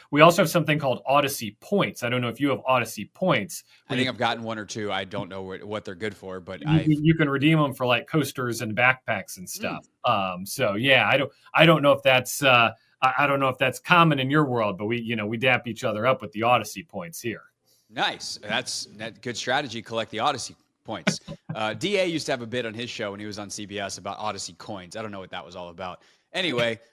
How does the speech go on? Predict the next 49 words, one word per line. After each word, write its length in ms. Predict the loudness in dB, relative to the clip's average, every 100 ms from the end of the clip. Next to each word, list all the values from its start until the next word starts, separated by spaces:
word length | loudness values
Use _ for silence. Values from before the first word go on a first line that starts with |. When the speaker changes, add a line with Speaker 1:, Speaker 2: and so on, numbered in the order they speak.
| _
Speaker 1:
Uh, 20 | 4
Speaker 2:
uh, 260 | 4 4
Speaker 1:
shoot, 120 | 0
Speaker 2:
speaking 260 | -4 -4 -2
of, 80 | -4
Speaker 1:
what, 360 | -6 _ -4
Speaker 2:
speaking 200 | -2 2
of 40 | 4
Speaker 1:
what's 100 | 4
Speaker 2:
days 180 | 2 2
Speaker 1:
the 80 |
Speaker 2:
sneaking 320 | 2 2 2 0
Speaker 1:
conversion 80 |
Speaker 2:
up 100 | -2
Speaker 1:
rate? 60 | -4
Speaker 2:
on 100 | -6
you, 100 | -16 _ _ _ -8 -2
uh, 200 | 0 0 -2
it's 180 | 0
already, 320 | 0 2 -2 -6
it's 140 | -2
already 220 | 0 0 0
January 460 | -4 -4 -6 -8
tenth. 400 | -8 -12 -14 _ _ _ _ _
Speaker 1:
Yes. 200 | 4 4
Speaker 2:
And, 260 | 4 -2 -4
uh, 380 | -2 -2 -4 -4
that's 280 | -2 -2 -4
crazy. 540 | -4 -4 -4 -8 -16 -20 _ _
Uh, 400 | -2 0 2 0
we're 200 | -2 -6
gonna 180 | -4 -2
be 160 | -2 -2
in 140 | -4
the 60 | -6
middle 260 | -6 -6
of 80 | -6
January 500 | -6 -6 -6 -8 -8
soon, 340 | -8 -8 -10 -8
and 100 | -6
all 140 | -4
of 60 | -6
a 60 |
sudden 260 | -6 -6 -4
next 240 | -8 -6
week 160 | -10 -10
at 80 | -8
some 220 | -10 -8
point, 340 | -6 -6 -8